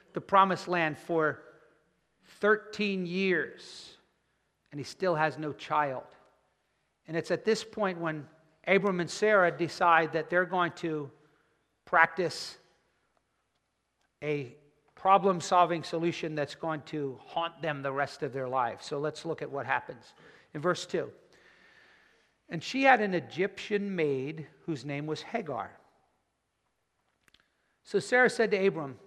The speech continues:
'Now behold, the Lord has prevented me from bearing children. Please, go in to my maid,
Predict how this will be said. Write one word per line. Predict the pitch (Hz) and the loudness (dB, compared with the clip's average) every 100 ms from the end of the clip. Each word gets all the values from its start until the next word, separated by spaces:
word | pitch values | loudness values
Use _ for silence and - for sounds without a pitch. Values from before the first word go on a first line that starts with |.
| _ _ _ _ - | _ _ _ _ -6
'Now | 175 | -4
behold, | 170 170 202 262 190 156 | -2 -2 2 4 4 2
the | 151 | -4
Lord | 160 190 202 | -2 0 2
has | 170 147 | 0 -2
prevented | - 170 123 185 208 139 | -6 -8 -2 2 2 2
me | 139 139 160 - | -2 -6 -8 -14
from | - 170 | -8 -8
bearing | 131 127 131 151 | -6 -4 -4 -6
children. | - 220 147 117 - _ _ _ _ _ _ _ _ | -2 -2 -2 -10 -20 _ _ _ _ _ _ _ _
Please, | - 240 214 123 - - _ _ _ _ _ _ _ _ | -10 -4 -4 -4 -12 -20 _ _ _ _ _ _ _ _
go | - 180 | -2 0
in | 190 240 | 0 -2
to | 240 | -4
my | 220 233 | -2 0
maid, | 208 151 127 127 147 | -2 -4 -4 -6 -10